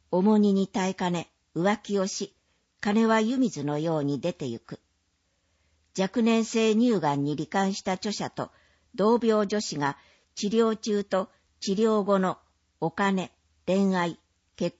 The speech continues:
婚、妊娠、仕事を赤裸々に語る。九一六。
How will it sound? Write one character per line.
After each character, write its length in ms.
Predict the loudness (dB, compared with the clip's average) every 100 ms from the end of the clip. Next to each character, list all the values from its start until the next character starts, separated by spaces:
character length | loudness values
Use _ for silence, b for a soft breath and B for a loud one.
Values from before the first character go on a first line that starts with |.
| _
婚、 340 | 0 0 0 -8 _ _
妊 200 | -2 0
娠、 360 | 0 -2 -6 -6 -10 _ _
仕 240 | -8 -4
事 380 | -2 -2 0 0
を 120 | -2 -6 _ _ _
赤 320 | -6 -6 -4 -2
裸 200 | 0 2
々 160 | 2
に 200 | 2 0
語 340 | -4 -6 -4 -4
る。 160 | -6 -14 _ _ _ _ _ _ _ _ _ _ _ -6
九 400 | -2 -2 -2 -8 _
一 440 | -10 -8 -10 -12 _ _ -8
六。 420 | -8 -6 -10